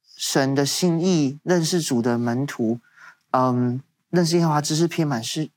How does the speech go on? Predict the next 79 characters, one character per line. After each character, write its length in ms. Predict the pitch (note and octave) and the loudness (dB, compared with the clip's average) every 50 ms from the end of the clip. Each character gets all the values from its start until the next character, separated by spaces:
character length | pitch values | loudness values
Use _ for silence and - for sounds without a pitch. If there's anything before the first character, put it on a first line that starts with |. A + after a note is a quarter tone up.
| _ - | _ -14
全 200 | - - B2+ B2+ | -8 -4 -2 0
地 100 | C#3+ D3 | 0 0
像 160 | E3 D#3+ D3 | 0 0 0
遍 140 | D3 E3+ D3 | 0 0 0
满 160 | B2 A2+ A2+ | 0 0 0
洋 260 | A#2+ - A2 C3 C#3 | 0 -2 -2 -2 -4
海， 220 | C#3+ C3 B2 A2 | -2 -2 -2 -2
或 100 | A#2+ D#3 | 0 0
我 40 | D3+ | 0
们 100 | C#3 C3 | 0 0
有 140 | B2 A2+ A2+ | 0 0 0
时 100 | - D3+ | 0 0
候 60 | C#3+ | 0
在 140 | C#3 D#3 D3 | 0 0 -2
经 180 | C#3+ - C#3 C3 | -2 -2 -2 0
济 100 | C3 C3 | 2 2
会 140 | C#3+ D3 | 2 2
说， 220 | C#3 - D3 C#3+ - - - - - - | 2 0 0 -2 -2 -8 -18 -20 -10 -4
要 120 | - F#3 E3+ | -2 -2 0
一 180 | C#3+ - C#3+ | 0 -2 -4
半 300 | C3 - - F#3+ E3+ C#3+ | -2 -2 -2 -2 -2 0
的 100 | C3+ C3 | 0 0
人 240 | A#2+ A#2 A2+ A#2 A#2 - | 2 2 0 0 -2 -2
一 80 | - B2+ | -4 -4
定 220 | B2 - D#3 D#3 | -2 -2 -2 -2
要 120 | D#3 E3 E3 D3+ C#3+ C#3 - _ _ _ _ _ | 0 0 0 0 -2 -4 -8 _ _ _ _ _
归 200 | - E3 D#3+ D3+ | 0 0 0 2
主 180 | - C3 A2+ A2+ | 0 -2 -4 -2
得 160 | - A2 A2 | 0 0 0
救， 180 | A#2 D3 C#3 | 2 0 2
在 140 | C3 D3 C#3 | 2 2 2
末 240 | C#3 D#3+ E3 D3+ C#3 | 2 2 2 0 0
期 240 | B2+ - - A#2 G#2 | -2 -2 -4 -2 -2
的 80 | A2+ | -2
时 180 | A2+ - A2 G2+ | -2 -2 -4 -4
候， 260 | G2 A#2 A2 - - _ _ - - - _ _ _ _ _ _ _ _ _ _ _ _ _ _ _ | -2 -2 -2 -4 -6 _ _ -20 -20 -20 _ _ _ _ _ _ _ _ _ _ _ _ _ _ _
那 100 | - B3+ | -2 0
这 160 | C4 - B3 | 2 2 2
个 160 | F#3 F3+ E3+ E3 - - - | 2 2 0 -2 -6 -8 -2
有 180 | F3 E3+ F#3 G3+ | 2 2 2 4
可 100 | - G3+ | 2 2
能 100 | D#3 C#3 | 2 2
每 160 | C#3 A#2+ A#2+ | 2 0 0
个 120 | B2 B2 | 0 0
公 180 | B2 D#3+ D#3 D#3+ | 2 2 2 2
司 140 | - - D3 | 2 2 0
有 100 | B2 F2+ | 0 0
一 140 | F2 C3+ C3 | 0 -4 -4
半 340 | - - - F3 D3 D#3+ | -2 -2 -2 0 2 2
的 80 | D3 C#3 | 2 2
人 140 | A#2+ A#2 A#2 | 2 0 0
都 100 | C#3 B2+ | 0 0
是 140 | C3 D3 C3+ | 0 -2 -2
C 180 | - - C3 | -2 -2 0
E 140 | B2 A#2+ B2 | 0 2 2
O， 260 | A2 A2 A2 A2+ A#2 - _ _ _ _ _ _ | 2 0 0 -2 -4 -10 _ _ _ _ _ _
一 100 | - C#3+ | -2 -2
半 200 | C3+ - - D3 | 0 0 0 0
人 120 | C3 C3 B2+ | 0 -2 -2
是 100 | C#3 C#3+ | -2 -4
剩 240 | - - C#3 B2 A#2 | -2 -2 -2 -2 -2
下 160 | C3+ B2+ A2+ | -2 -2 -4
的 140 | G#2 - - | -4 -8 -14
吧？ 100 | - _ _ _ _ _ _ _ _ _ _ _ _ _ _ _ _ - | -18 _ _ _ _ _ _ _ _ _ _ _ _ _ _ _ _ -4
基 160 | - G#3+ A3 | 0 2 2
督 100 | A#3 A#3 | 2 2
徒 160 | A#3 - D3 | 2 0 0
就 120 | C3+ D#3 | 0 2
是 80 | - F#3 | 0 0
要 80 | E3 D#3+ | 0 0
扮 260 | - - G3 F3 C#3+ | 0 0 0 0 0
演 160 | A#2+ G#2 G2+ | -2 -2 -4
这 100 | - D#3+ | -4 -4
样 140 | D3+ D3 D3+ | -2 -2 -2
去 140 | C#3+ - E3 | -2 -4 -4
管 280 | - - A2+ A#2 C3+ | -4 -6 -6 -2 0
理 140 | E3+ E3 A#2+ | 0 0 0
的 100 | - A2 | -2 -4
角 160 | - - - | -6 -6 -8